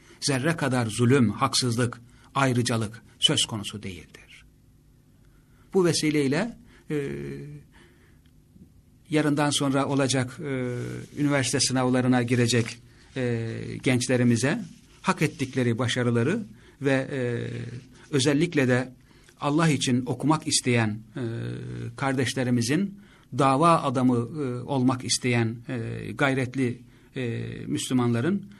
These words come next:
e, başarısı için, e, dualar ettiğimizi ifade edelim. Ama önemli olan üniversite sınavlarında başarılı olmak değil sevgili dinleyiciler. Önemli olan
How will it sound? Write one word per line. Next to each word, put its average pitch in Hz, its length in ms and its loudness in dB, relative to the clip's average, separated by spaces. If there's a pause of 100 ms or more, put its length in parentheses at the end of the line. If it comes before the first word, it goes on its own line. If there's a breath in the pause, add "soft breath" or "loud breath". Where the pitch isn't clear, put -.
(180 loud breath)
e, 135 200 -4
başarısı 127 460 -2
için, 170 480 -2 (360 loud breath)
e, 131 220 -8 (1400 soft breath)
dualar 151 360 4
ettiğimizi 120 540 -2
ifade 113 440 -2
edelim. 98 300 -10 (220)
Ama 131 400 0 (140)
önemli 143 340 2
olan 143 380 0 (460 loud breath)
üniversite 165 560 4
sınavlarında 135 680 2
başarılı 123 460 0
olmak 117 500 0 (180)
değil 110 320 2
sevgili 101 440 -6
dinleyiciler. 87 640 -14 (280 soft breath)
Önemli 139 320 2
olan 123 360 0